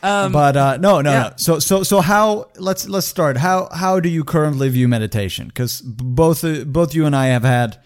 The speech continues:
Speaker 2: oscillating views on this, and I'm, I'm not sure where you are right now, so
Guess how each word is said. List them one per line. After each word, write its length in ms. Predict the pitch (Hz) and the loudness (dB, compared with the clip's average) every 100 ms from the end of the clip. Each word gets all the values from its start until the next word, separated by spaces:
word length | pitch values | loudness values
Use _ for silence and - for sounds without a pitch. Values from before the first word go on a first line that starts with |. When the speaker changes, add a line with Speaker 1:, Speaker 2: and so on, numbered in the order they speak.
| _ - | _ -6
Speaker 2:
oscillating 580 | 127 123 139 120 117 113 | -2 -2 -2 -4 -2 -2
views 220 | 113 110 | -4 -4
on 120 | 117 | -2
this, 280 | 113 120 - | -2 -4 -6
and 180 | - 113 | -12 -8
I'm, 240 | 110 110 - | -6 -6 -6
I'm 180 | 113 123 | -2 2
not 340 | 131 123 123 _ - | 2 0 -4 _ -10
sure 360 | - 165 156 | -2 2 2
where 200 | 139 131 | 4 4
you 180 | 131 131 | 4 4
are 180 | 123 113 | 4 0
right 200 | 104 98 | -2 -4
now, 200 | 92 80 | -6 -8
so 460 | - 95 - - | -12 -12 -14 -20